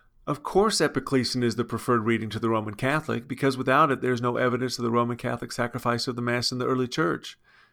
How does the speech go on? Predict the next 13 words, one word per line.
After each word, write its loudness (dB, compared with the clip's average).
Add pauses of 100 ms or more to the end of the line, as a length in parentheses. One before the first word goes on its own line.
(180)
It 2
is 2
deceptive, 0
it -6
is -2
misleading, 0
it -6
is -6
dishonest, -4
and -4
it -8
decontextualizes -4
Irenaeus, -4